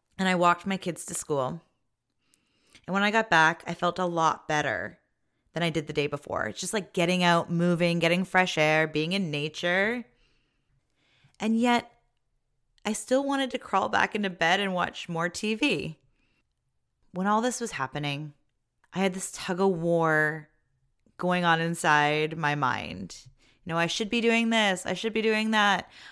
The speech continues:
I have so much to do. I'm so behind in everything." And the more I was thinking like this, the more I was stressed out.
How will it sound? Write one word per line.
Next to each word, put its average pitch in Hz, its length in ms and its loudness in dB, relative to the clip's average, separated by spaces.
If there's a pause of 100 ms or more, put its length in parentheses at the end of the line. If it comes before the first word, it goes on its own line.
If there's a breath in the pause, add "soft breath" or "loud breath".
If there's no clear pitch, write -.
(120 loud breath)
I 214 60 0
have 226 180 0
so - 160 0
much 220 240 0
to 220 80 -4
do. 196 500 4
I'm 190 180 0
so 208 360 -2
behind 202 340 -2
in 196 160 -2
everything." 170 920 0 (400 soft breath)
And 190 160 0
the 208 100 2
more 214 240 4
I 202 320 4 (140)
was 180 180 -2
thinking 240 380 -2
like 170 160 -2
this, 170 160 2
the 185 80 -4
more 180 160 2
I 170 60 2
was 170 100 -2
stressed - 420 -2
out. 165 400 4